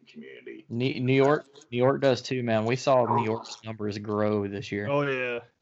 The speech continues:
Speaker 2: They've
Speaker 1: It's
Speaker 2: had
Speaker 1: ins-,
Speaker 2: some big tournaments.
Speaker 1: it blew my mind, like, as many as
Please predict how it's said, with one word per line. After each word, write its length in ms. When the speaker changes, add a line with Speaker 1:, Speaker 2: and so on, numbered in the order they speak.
Speaker 2:
They've 100
Speaker 1:
It's 80
Speaker 2:
had 100
Speaker 1:
ins-, 80
Speaker 2:
some 80
big 180
tournaments. 560
Speaker 1:
it 160
blew 180
my 160
mind, 320
like, 240
as 140
many 240
as 160